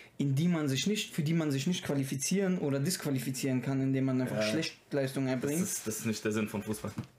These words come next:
Speaker 2: Oder
Speaker 1: Ja.
Speaker 2: von Sport generell.
Speaker 1: Ja, das ist ja vollkommen Quatsch. Also wenn du dann elf Mannschaften hast, oder wie viele die haben wollten, sechzehn, ähm, dann, das, das ist ja,
Speaker 2: Ich glaub.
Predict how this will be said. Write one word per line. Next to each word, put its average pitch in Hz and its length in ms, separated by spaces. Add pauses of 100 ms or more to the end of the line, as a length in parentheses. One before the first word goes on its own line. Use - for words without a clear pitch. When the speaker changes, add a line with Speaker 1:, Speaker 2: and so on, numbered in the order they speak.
(200)
Speaker 2:
Oder 110 100
Speaker 1:
Ja. 131 60
Speaker 2:
von 123 80
Sport 104 240
generell. 104 260
Speaker 1:
Ja, 131 140
das 127 180
ist 131 100
ja 131 120
vollkommen 139 520
Quatsch. - 360
Also 131 160
wenn 139 100
du 139 60
dann 131 160
elf 151 200
Mannschaften 147 560
hast, 139 240
oder 127 160
wie 120 60
viele 131 220
die 131 160
haben 127 260
wollten, 131 260
sechzehn, 139 500 (1080)
ähm, 127 640 (180)
dann, 123 360
das, - 140 (100)
das - 120 (300)
ist - 40
ja, 127 100
Speaker 2:
Ich 120 80
glaub. 101 240